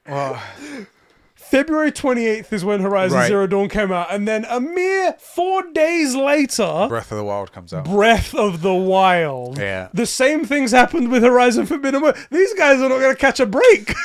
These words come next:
Speaker 1: It, it sucks because even, look, even my opinions on Horizon Zero Dawn, like, it didn't, it deserves enough time to shine on its own for people to develop their opinions. And I think, again, if that is true about Steam having ten million downloads,
Speaker 2: Mm.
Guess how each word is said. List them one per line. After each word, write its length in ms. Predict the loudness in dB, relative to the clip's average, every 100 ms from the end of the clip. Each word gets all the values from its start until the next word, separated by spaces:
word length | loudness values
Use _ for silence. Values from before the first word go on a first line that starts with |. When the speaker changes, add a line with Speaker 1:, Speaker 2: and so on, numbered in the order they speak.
| -6
Speaker 1:
It, 100 | -6 -4 0
it 160 | 0 2
sucks 320 | 0 0 -2
because 340 | -6 -4 -4 -6
even, 280 | -8 -8 -6
look, 240 | -8 -10 _
even 360 | -12 -12 -10 -14 -18 -20 -12
my 180 | -8 -8
opinions 460 | -8 -12 -14 -14
on 100 | -14
Horizon 340 | -10 -10 -10 -10
Zero 200 | -12 -10
Dawn, 320 | -12 -14 -16
like, 200 | -18 -16
it 60 |
didn't, 200 | -14 -16 _ _ _ _ _ _ _
it 200 | -14 -14
deserves 460 | -10 -8 -4 -4 -6
enough 380 | -10 -10 -12 -14
time 260 | -12 -12
to 140 | -10 -10
shine 320 | -8 -8 -10
on 160 | -14 -16
its 200 | -14 -10
own 280 | -10 -10
for 60 | -18
people 200 | -20 -20
to 60 | -20
develop 300 | -12 -10 -10
their 120 | -10
opinions. 420 | -12 -12 -16 -18 -16
And 80 | -14
I 60 |
think, 300 | -10 -12 -12 -18
again, 440 | -10 -10 -10 -14 _ _ _ _ -8
if 160 | -6
that 200 | -4 -4
is 140 | -6 -10
true 180 | -8 -8
about 240 | -8 -10
Steam 280 | -10 -12 -10
having 300 | -12 -12 -14
ten 260 | -14 -14
million 400 | -14 -14 -14 -14
downloads, 600 | -12 -12 -10 -12 -12 -14
Speaker 2:
Mm. 180 | -16 -16